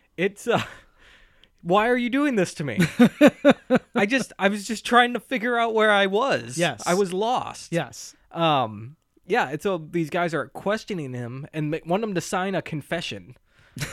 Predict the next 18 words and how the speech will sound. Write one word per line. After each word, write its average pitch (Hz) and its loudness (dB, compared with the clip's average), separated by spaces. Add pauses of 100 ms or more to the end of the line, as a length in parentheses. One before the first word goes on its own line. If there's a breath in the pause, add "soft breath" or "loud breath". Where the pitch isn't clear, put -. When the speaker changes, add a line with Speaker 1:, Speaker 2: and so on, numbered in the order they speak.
(120)
Speaker 1:
Um, 139 2 (380)
<laughs> - 2
he's 269 0
like, 233 0
"What 247 -4
have 269 -4
I 220 0
done?" 214 -2
And - -12
Speaker 2:
Right. 196 2
Speaker 1:
then, 185 2
so 196 -6
they 190 -2
electrocute 233 -6
him. 123 -14
And 131 -10
they're 139 -2
like, 127 -6